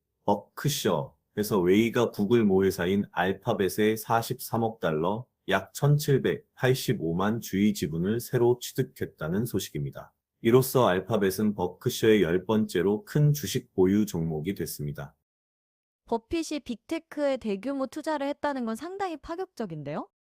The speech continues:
Speaker 1: 맞습니다. 버핏은 전통적으로 가치 투자 철학을 고수하며 고성장 기술주에는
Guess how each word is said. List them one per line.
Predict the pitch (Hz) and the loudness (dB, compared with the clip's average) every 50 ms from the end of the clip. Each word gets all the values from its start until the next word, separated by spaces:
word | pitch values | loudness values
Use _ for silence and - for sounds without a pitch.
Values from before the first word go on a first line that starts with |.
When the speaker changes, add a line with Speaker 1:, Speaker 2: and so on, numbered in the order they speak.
| _ _ _ _ _ _ _ _ _ _ _ - | _ _ _ _ _ _ _ _ _ _ _ -2
Speaker 1:
맞습니다. | - 117 113 - 151 139 110 95 82 76 73 - _ _ _ _ _ _ _ _ _ _ | -2 0 0 2 2 2 2 2 0 -2 -4 -10 _ _ _ _ _ _ _ _ _ _
버핏은 | - 113 113 - 170 160 160 180 170 160 | 4 4 6 6 4 4 4 4 2 2
전통적으로 | - 123 113 113 - 160 160 160 147 156 147 139 147 151 147 | 2 0 0 0 0 0 0 2 2 4 4 4 4 2 2
가치 | - 117 107 - - - 135 - - | 0 -2 -4 -4 -6 -8 -8 -8 -8
투자 | - 131 143 143 139 | -4 0 0 0 2
철학을 | - - 135 127 123 120 123 120 - | 0 0 0 2 2 4 2 2 2
고수하며 | 110 104 98 - 101 90 85 90 98 107 107 101 98 - | 0 -2 -2 -2 -2 -2 0 0 0 2 0 0 -2 -2
고성장 | - 98 98 - 110 107 104 98 101 101 101 101 | -2 -2 0 0 0 0 2 2 0 0 -2 -2
기술주에는 | - - 87 - 98 92 87 - - 85 82 87 101 110 120 131 | -4 -6 -6 -4 -4 -4 -4 -4 -4 -4 -2 -2 -2 -2 -2 -4